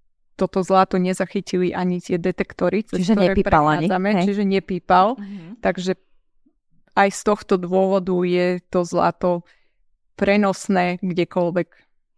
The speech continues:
Speaker 1: kam chcete.
Speaker 2: Ešte sa vrátim teda k otázke, aké výnosné je zlato. My sme teda hovorili o tom, že je nejakým uchovávateľom tej hodnoty a ja by som chcela, aby sme si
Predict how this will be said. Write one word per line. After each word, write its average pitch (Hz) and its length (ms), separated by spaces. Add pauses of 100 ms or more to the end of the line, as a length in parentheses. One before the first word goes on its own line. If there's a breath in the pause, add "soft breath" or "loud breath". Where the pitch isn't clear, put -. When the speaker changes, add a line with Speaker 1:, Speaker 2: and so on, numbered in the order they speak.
(220)
Speaker 1:
kam 175 240
chcete. - 400 (480)
Speaker 2:
Ešte 202 240
sa 208 160
vrátim 202 320
teda 220 240
k - 80
otázke, 202 480
aké 196 400
výnosné 156 640
je 147 160
zlato. 151 400
My 269 160
sme 185 160
teda 180 240
hovorili 175 480
o 160 80
tom, 175 320
že 170 160
je 160 220 (420 soft breath)
nejakým 180 400
uchovávateľom 170 880
tej 185 240
hodnoty 156 480
a 180 160
ja 175 80
by 190 80
som 202 240
chcela, 180 400
aby 175 160
sme 185 160
si - 240